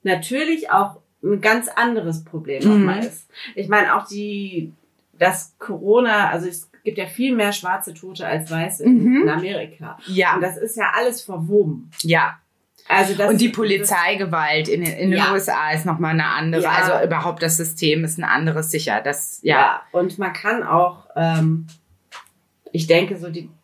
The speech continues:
Speaker 1: amerikanische Polizeistruktur nicht mit der
Speaker 2: Mhm.
Speaker 1: deutschen vergleichen.
Speaker 2: Nee.
Speaker 1: Ähm, das ist, glaub ich, da liegen auch nochmal Welten zwischen. Aber um deine Frage zu beantworten, ich hab das eher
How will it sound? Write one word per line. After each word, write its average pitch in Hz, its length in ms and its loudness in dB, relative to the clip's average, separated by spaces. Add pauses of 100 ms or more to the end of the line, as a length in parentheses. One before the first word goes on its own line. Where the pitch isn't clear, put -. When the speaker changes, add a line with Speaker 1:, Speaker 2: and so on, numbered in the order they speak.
(120)
Speaker 1:
amerikanische 190 800 0
Polizeistruktur 190 960 -4
nicht 190 220 -10
mit 180 220 -4
der 247 240 6
Speaker 2:
Mhm. 220 80 6
Speaker 1:
deutschen 165 460 2
vergleichen. - 880 -2
Speaker 2:
Nee. 139 320 4 (320)
Speaker 1:
Ähm, 156 720 0
das 156 220 -4
ist, - 200 -8
glaub 160 240 2
ich, 156 140 -8
da 143 100 -8
liegen 170 260 -4
auch 143 140 0
nochmal 202 340 0
Welten 104 380 -6
zwischen. 156 580 -6 (1600)
Aber 220 600 2
um 214 120 0
deine 208 200 2
Frage 262 320 0
zu 302 120 -8
beantworten, 262 680 -6
ich 160 180 -6
hab 247 260 -10
das 226 220 -4
eher 240 540 2